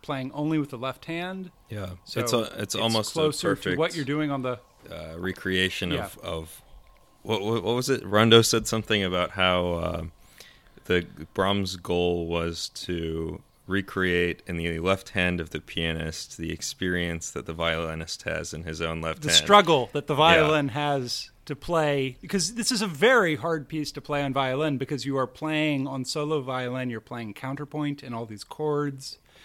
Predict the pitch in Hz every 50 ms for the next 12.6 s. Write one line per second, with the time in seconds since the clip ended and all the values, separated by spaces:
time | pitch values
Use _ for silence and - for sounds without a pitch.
0 | - - - - 175 170 165 165 - 202 202 190 170 151 143 - - 139 123 113
1 | - - 143 139 135 127 120 113 - 120 117 113 113 104 - 107 104 104 - 123
2 | 113 - - _ _ _ _ _ - - - - - 139 - - 165 165 156 151
3 | 143 135 - - 143 151 165 180 180 160 151 139 117 - - - - 196 202 190
4 | 165 143 135 - 143 139 127 120 135 135 135 147 165 170 151 135 123 117 127 139
5 | 143 143 135 135 131 123 117 117 113 135 127 113 117 123 143 123 104 104 - -
6 | - - - _ _ - 175 - 147 135 123 113 143 147 139 123 107 - _ -
7 | - - - - - - - - _ _ _ - 139 123 117 110 107 113 - -
8 | _ _ _ _ _ _ _ _ _ - - 180 170 165 180 - - 151 147 -
9 | - 226 247 240 196 175 - - 175 170 160 156 151 147 143 139 135 139 139 131
10 | - - 139 131 127 131 - - 151 151 147 147 147 - 143 135 120 117 113 113
11 | - - - 139 131 120 131 127 123 117 104 120 117 117 113 113 113 113 110 110
12 | 104 - - 120 113 110 107 - - - - -